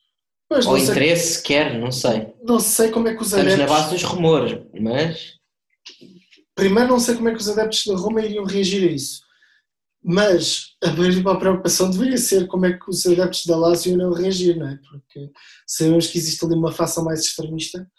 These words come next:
Speaker 1: e
Speaker 2: Exatamente.
Speaker 1: não sei. Ahm, mas pronto, continuando
Speaker 2: Se bem
Speaker 1: em
Speaker 2: que a
Speaker 1: França.
Speaker 2: Lazio também está bem entregue com, com o Inzaghi, portanto
Speaker 1: Sim, acredito que não será por aí.
Speaker 2: não é muito fácil.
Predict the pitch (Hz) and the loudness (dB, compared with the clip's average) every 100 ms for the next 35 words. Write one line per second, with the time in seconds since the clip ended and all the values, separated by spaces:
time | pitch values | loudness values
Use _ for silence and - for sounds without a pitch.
0 | _ - - _ _ - 160 151 151 147 | _ -20 -20 _ _ -4 -4 -2 -2 0
1 | 135 117 113 151 151 - 147 139 - _ | 2 2 0 -2 -2 -4 -4 -8 -12 _
2 | - - _ _ 180 147 151 151 151 151 | -20 -20 _ _ -6 -2 0 0 -2 -4
3 | 151 151 147 143 139 - _ _ 208 226 | -6 -6 -6 -8 -10 -14 _ _ -4 0
4 | 240 240 208 226 214 208 285 - 208 147 | -2 -2 -4 -2 -2 2 0 2 2 2
5 | 147 160 170 170 175 170 185 202 202 190 | 2 0 2 2 2 2 2 0 0 2
6 | 156 - 117 113 110 104 104 - _ - | 0 -2 -4 -2 -2 -4 -8 -16 _ -20
7 | - _ - 113 113 110 120 127 143 131 | -20 _ -8 -4 -4 -2 0 0 -4 -8
8 | - 117 113 - 117 117 117 113 175 156 | -10 -8 -8 -10 -6 -4 -2 0 0 -2
9 | 156 165 160 - 165 151 165 156 156 156 | -2 -2 -2 -4 -4 -4 -2 -2 -2 -4
10 | 151 180 - 110 110 110 113 113 - 110 | -4 -8 -10 -6 -2 0 -2 -4 -2 -2
11 | 107 107 101 | -2 -8 -12